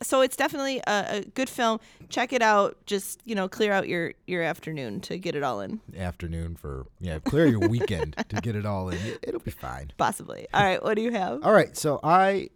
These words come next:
Speaker 2: am a big fan of any time they have major American events where it does not star a single American, as you know. So I decided to go with The Patriot, starring Mel Gibson and Heath Ledger, both noted
Speaker 1: Oh,
Speaker 2: Australians.
Speaker 1: yeah, that is true. I didn't think of that.
Speaker 2: Yeah.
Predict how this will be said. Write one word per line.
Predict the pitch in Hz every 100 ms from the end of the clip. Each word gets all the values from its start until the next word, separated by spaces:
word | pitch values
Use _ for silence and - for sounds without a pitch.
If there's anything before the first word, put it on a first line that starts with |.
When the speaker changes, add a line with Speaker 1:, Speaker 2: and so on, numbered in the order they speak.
| -
Speaker 2:
am | 151 143
a |
big | 120 147
fan | - 147 135 135
of | 117
any | 123 135
time | 123 127 117 117
they | 113
have | 113 101
major | 113 123 117 113
American | 95 98 98 98 107 98 95
events | 87 92 95 - - _ - -
where | 110 104
it | 95
does | 101 95
not | 98
star | - 95 87
a |
single | - 95 90
American, | 85 82 82 85 95 87
as | 95 101 95
you | 104
know. | 107 110 - - _
So | - 147
I | 151
decided | 151 139 143 131
to | 120
go | 135 131
with | 123 117 -
The | 101
Patriot, | - - 87 - 73 73 - _
starring | - 98 92 87
Mel | 95 95
Gibson | 87 95 - 98 82 95
and | 101
Heath | 78 113 101
Ledger, | 92 95 95 -
both | 175 170 - -
noted | 113 120 117 110
Speaker 1:
Oh, |
Speaker 2:
Australians. | 104 392 403 480
Speaker 1:
yeah, | 415 220
that | 220 254 269
is | 294 -
true. | 392 370
I | 269
didn't | 311 262
think | 285 311
of | 226
that. | 160
Speaker 2:
Yeah. | -